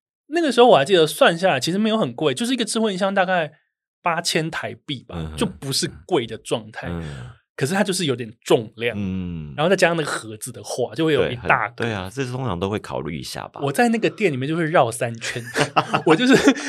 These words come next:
Speaker 1: 一边逛别的东西，一边逛那个智慧音箱。
Speaker 2: 考虑的点是什么啊？
Speaker 1: 我就想说，我要买吗？
Speaker 2: 嗯。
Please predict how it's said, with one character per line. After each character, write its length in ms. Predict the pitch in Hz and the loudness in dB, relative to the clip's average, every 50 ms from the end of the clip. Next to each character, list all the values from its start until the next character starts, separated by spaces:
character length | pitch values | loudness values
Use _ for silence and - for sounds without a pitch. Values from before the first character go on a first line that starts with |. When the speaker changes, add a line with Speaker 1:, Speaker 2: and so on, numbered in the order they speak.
| 302 508 294 | 2 4 4
Speaker 1:
一 60 | 262 | 4
边 200 | 240 262 262 - | 6 6 4 6
逛 300 | 254 - 294 247 254 226 | 8 8 8 8 8 6
别 160 | - 156 165 180 | 4 6 6 6
的 80 | 185 | 6
东 180 | 180 196 185 190 | 6 6 4 4
西， 140 | 185 - 208 | 2 -2 -2
一 140 | 247 214 | -2 2
边 200 | - - 185 202 214 | 6 6 6 6 6
逛 200 | - 240 190 185 | 8 6 6 8
那 60 | 190 | 6
个 100 | 175 170 | 4 0
智 360 | 151 - - - 190 175 160 143 | 0 0 -2 -4 -2 0 0 0
慧 260 | - - 180 143 139 | 2 2 2 2 2
音 240 | 131 143 135 135 131 | 0 -4 -4 -2 2
箱。 140 | 127 - | 4 6
Speaker 2:
考 80 | - 175 | 6 8
虑 100 | 190 185 | 8 8
的 80 | 143 120 | 6 6
点 260 | 120 117 95 85 92 | 4 2 0 2 0
是 140 | 113 120 107 | -2 -4 -2
什 100 | 104 87 | -2 -2
么 140 | 76 69 67 | -2 -4 -6
啊？ 180 | - - - - | -8 -8 -4 2
Speaker 1:
我 100 | - 175 | 4 4
就 80 | 226 311 | 6 6
想 220 | 294 277 190 156 170 | 8 6 6 6 6
说， 320 | 196 226 240 247 247 - - | 4 4 4 2 0 -2 2
我 160 | 156 143 143 | 2 4 6
要 160 | 190 247 240 | 6 6 6
买 420 | 208 180 156 143 139 127 113 107 104 | 4 2 0 0 0 0 0 -2 -6
吗？ 520 | 104 104 110 117 117 117 113 113 120 139 131 | -10 -6 -4 -4 -2 -2 -4 -4 -8 -10 -10
Speaker 2:
嗯。 240 | 90 87 78 69 | -8 -8 -8 -8